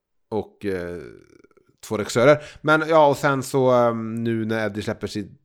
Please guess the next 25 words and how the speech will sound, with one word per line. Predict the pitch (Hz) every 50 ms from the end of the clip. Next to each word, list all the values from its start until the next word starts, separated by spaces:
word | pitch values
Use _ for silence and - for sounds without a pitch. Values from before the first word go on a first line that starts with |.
| -
sin | - 107
soloskiva | 95 - 117 107 101 - 113 104 101 101
nu, | 107 123 131 123
där | 117
han | 101
kör | - - 104
med | 104 98
fullt | - 107 101 87 -
band | - 131 139 139 135 127
och | 110
allting, | 92 - - 92 87
med | 85 85 85 82 - - _ _ _ _
Chad | - 120 107 92 -
Smith | - - 101 90 -
från | - 101 98 98 92 90 90 82 73 85
Red | 98 95
Hot | 85
Chili | - - 90 80
Peppers | - 85 - - -
är | 85
med | 82 78
och | 76
så | - 78
här, | 71
lalla, | 78 80 92 113 127 135